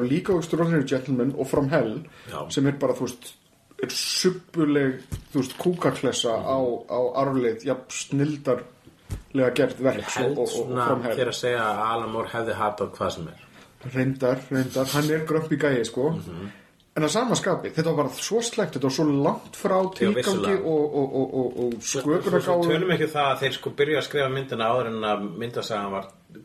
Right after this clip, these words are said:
Speaker 2: komin út.
Speaker 1: Já. Þeir tóku bara hugmyndina og þeir hefðu
Speaker 2: Mm.
Speaker 1: getað gert það bara. Þeir,
Speaker 2: Mm.
Speaker 1: þeir,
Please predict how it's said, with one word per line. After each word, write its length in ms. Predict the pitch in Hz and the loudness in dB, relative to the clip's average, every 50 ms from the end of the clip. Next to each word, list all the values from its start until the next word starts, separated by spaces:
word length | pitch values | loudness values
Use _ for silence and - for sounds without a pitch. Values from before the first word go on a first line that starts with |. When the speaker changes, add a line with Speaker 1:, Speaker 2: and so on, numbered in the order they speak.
| - _ | -20 _
Speaker 2:
komin 320 | - - 131 131 117 104 113 | -6 -4 -2 -2 -2 -2 -4
út. 300 | 123 104 - - - - - 123 | -4 -6 -8 -10 -16 -10 -4 0
Speaker 1:
Já. 240 | 127 127 139 147 151 - - - - - - - - - - - - - | 2 2 2 0 -2 -10 -18 -20 -20 -20 -20 -20 -20 -20 -20 -6 -2 -2
Þeir 120 | 151 147 | -2 0
tóku 320 | - 175 190 196 - 226 175 | 2 2 2 2 2 0 0
bara 160 | 214 202 185 | 0 0 0
hugmyndina 480 | 165 190 208 202 175 156 135 131 113 117 | 0 0 2 2 2 2 2 2 0 -2
og 80 | 113 | 0
þeir 80 | 135 147 | 2 2
hefðu 160 | 151 165 165 | 4 4 4
Speaker 2:
Mm. 60 | 160 160 | 4 4
Speaker 1:
getað 140 | 165 165 | 2 4
gert 220 | 170 180 165 - - - | 2 0 0 0 -2 0
það 180 | 165 139 131 | 0 0 0
bara. 140 | 117 - - | -2 -6 -4
Þeir, 160 | - 139 139 | -2 -2 -2
Speaker 2:
Mm. 100 | 135 - | 0 0
Speaker 1:
þeir, 140 | - 156 | 0 0